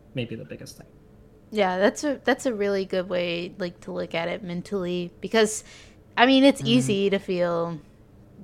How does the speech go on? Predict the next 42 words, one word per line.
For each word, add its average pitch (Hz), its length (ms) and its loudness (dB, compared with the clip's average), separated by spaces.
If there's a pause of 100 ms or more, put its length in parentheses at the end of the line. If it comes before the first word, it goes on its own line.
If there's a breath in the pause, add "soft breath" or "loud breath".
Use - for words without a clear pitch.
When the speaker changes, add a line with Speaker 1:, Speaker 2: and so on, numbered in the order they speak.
(140)
Speaker 2:
disappointed 160 840 -12
and, 160 280 -12
like, 165 340 -14
sad 170 480 -2
after 175 320 -4
any 170 240 -6
event, 165 440 -8
but 156 260 -6 (440 loud breath)
always 247 280 8
just - 160 0
have 208 180 8
to 175 80 0
think, 160 300 -8
like, 160 180 -8
"Okay, 175 320 -4
I 180 140 2
played 208 380 2 (200)
really 185 440 -2
well." 151 640 2 (240)
That's, - 320 -10 (320)
that's, 170 280 -4
like, 170 160 -6
the 175 100 -2
most 156 340 -8
I 156 100 -6
can 156 160 -10
ask 143 300 -10
for, - 280 -14
is 160 260 -12
that, - 160 -16
like, - 280 -16 (680 loud breath)
like 170 200 -4
you 160 60 -8
said, 160 220 -6
and 165 100 -10
play 180 220 2
a 170 40 0
tight 165 340 -10
game, 156 320 -8
a - 80 -12
clean 165 340 -12
game, 165 500 -10